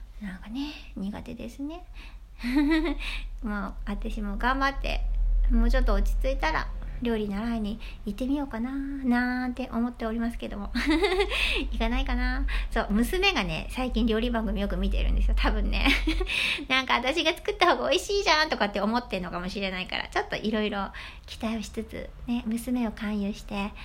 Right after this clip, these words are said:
「一緒に作ろう」なんて言ってね。でもね、あの、私がこんなんだからかわかんないけど、五歳の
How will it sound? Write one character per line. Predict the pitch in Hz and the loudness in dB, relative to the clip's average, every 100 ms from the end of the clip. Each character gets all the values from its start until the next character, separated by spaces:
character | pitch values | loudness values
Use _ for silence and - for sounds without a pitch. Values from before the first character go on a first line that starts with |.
| - - | -14 -4
「一 | 233 | -2
緒 | - 254 | 0 0
に | 247 240 | 0 0
作 | - 247 | -6 0
ろ | 330 453 | 2 2
う」 | |
な | 285 | 0
ん | 202 | -4
て | 202 | -10
言 | - | -16
っ | |
て | - 226 | -14 -10
ね。 | 220 240 - | -10 -10 -6
で | - | 0
も | 339 294 | 2 2
ね、 | 302 277 - - - - | 0 -2 -4 -12 -14 -6
あ | 220 | -2
の、 | 220 | -2
私 | 202 240 320 | -2 -4 -2
が | 359 349 | 0 0
こ | 311 | 0
ん | 330 | 0
な | 349 | 0
ん | 311 | 0
だ | 233 | -4
か | 196 | -4
ら | |
か | 196 | -6
わ | 202 | -6
か | 202 226 | -4 -4
ん | |
な | 208 | -4
い | |
け | 208 214 | -6 -6
ど、 | 208 202 240 | -4 -4 -4
五 | 269 | -6
歳 | 294 302 254 | -4 -2 -2
の | 196 202 | -2 -6